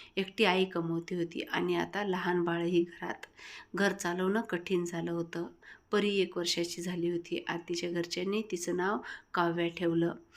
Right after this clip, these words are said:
पहिला वाढदिवस झाला. त्यांनी आकाशला त्यां-, त्याच्या घरच्यांना निमंत्रण सोडा साधं कळवलंही नाही.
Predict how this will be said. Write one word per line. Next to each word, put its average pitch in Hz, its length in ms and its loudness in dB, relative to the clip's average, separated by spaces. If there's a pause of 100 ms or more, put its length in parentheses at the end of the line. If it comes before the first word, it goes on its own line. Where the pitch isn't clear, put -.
(320)
पहिला 185 300 2
वाढदिवस 175 520 2
झाला. 175 240 -2
त्यांनी 185 360 2
आकाशला 185 420 0
त्यां-, 180 240 0 (260)
त्याच्या 180 420 0
घरच्यांना 185 600 0
निमंत्रण 190 640 6
सोडा 190 360 4 (320)
साधं 185 300 0 (140)
कळवलंही 185 580 2
नाही. 170 380 0